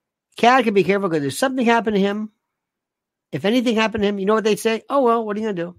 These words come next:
They'll point up his arrest record. They'll say, "Well, you know, he's always been in trouble.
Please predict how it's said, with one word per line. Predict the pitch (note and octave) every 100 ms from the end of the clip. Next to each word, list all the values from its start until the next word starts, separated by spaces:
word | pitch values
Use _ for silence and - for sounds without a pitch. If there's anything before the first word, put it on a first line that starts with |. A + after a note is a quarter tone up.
| _ _ _ _ _
They'll | G#3+ -
point | G3+ G#3+ G#3
up | G3 -
his | G3 E3+ D#3+
arrest | F3+ C3 C#3+ E3 - -
record. | D3+ E3 D#3 D#3
They'll | D#3
say, | G3+
"Well, | A#3 C#4
you | B3 E3+
know, |
he's | C3 G#2+
always | G2 G2 -
been | -
in |
trouble. | _ _ _